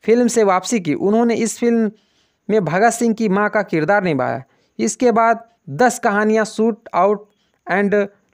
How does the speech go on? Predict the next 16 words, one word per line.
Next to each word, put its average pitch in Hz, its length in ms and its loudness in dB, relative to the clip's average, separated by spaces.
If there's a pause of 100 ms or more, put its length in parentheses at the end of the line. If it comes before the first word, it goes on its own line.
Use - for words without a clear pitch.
लोखंडवाला 208 2250 -2
जैसी 208 320 0
फिल्म 220 280 0
में 202 160 0
नजर 175 300 0
आई 202 240 2
थी। - 260 -10 (280)
दो 220 120 4
हज़ार 226 240 2
चौदह 220 340 0
में 226 120 0
वो 214 120 2
धर्म 208 360 -2
प्रोडक्शन 196 500 -2
की 214 180 -4
फिल्म 220 360 -2